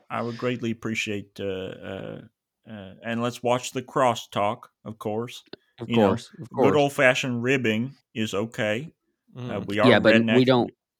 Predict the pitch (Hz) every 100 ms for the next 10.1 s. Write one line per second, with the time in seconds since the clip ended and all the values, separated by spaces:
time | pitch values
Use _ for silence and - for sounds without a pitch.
0 | _ 113 107 110 113 110 104 101 - 95
1 | - 110 - 117 131 - 104 113 113 127
2 | _ - 110 104 110 117 120 _ _ 104
3 | 101 - - 101 95 92 107 113 - -
4 | 117 92 98 120 _ _ _ _ _ _
5 | _ - 110 - 127 117 117 117 107 71
6 | - _ _ 90 - 175 131 143 180 190
7 | 196 - 170 170 156 - 190 196 190 160
8 | - 170 - 170 165 170 165 160 - 143
9 | 131 165 175 175 - 165 143 - 165 160